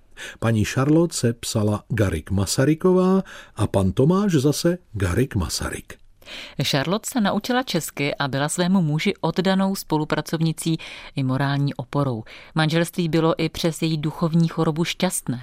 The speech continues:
Speaker 2: a Garrigue Masarykovi spolu přivedli na svět celkem pět dětí,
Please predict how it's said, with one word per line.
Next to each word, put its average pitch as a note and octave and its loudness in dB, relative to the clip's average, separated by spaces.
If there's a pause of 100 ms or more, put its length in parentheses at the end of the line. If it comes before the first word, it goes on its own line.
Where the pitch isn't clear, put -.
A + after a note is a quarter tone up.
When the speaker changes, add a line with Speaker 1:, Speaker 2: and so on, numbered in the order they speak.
(120)
Speaker 2:
a C3 -4
Garrigue D3+ 0
Masarykovi D3+ 0
spolu G3+ 0
přivedli G3+ 0
na F#3 2
svět G3 -4
celkem G3+ 0 (140)
pět G3 2
dětí, F#3+ 0